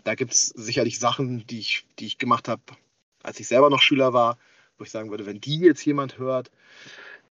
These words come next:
muss nicht sein. Aber,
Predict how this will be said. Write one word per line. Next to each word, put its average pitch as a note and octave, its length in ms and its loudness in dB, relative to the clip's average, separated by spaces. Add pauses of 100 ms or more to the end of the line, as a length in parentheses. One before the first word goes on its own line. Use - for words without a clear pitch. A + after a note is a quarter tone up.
(880)
muss B2 260 -12
nicht F#2 160 -18
sein. - 300 -16 (300)
Aber, G#2 520 -6